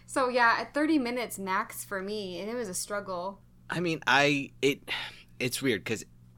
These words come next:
Speaker 2: I still could get hooked into it. It had elements that, I sat and played it for, what, like, five and a half <laughs> hours on Saturday afternoon.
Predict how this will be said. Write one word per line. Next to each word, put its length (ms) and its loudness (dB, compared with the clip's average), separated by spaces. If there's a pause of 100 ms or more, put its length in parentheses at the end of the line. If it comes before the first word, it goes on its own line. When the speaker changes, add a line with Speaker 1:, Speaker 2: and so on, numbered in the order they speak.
(260)
Speaker 2:
I 140 4
still 500 0
could 240 -8
get 160 -2
hooked 260 -6
into 300 -2
it. 160 0
It 160 0
had 340 2
elements 520 -2
that, 180 -6 (400)
I 80 2
sat 200 4
and 120 -2
played 180 0
it 60 -6
for, 120 -8
what, 140 -6
like, 140 -8
five 380 -2
and 80 -4
a 40 -4
half 240 -2
<laughs> 80 2
hours 320 2
on 140 6
Saturday 440 0
afternoon. 580 -4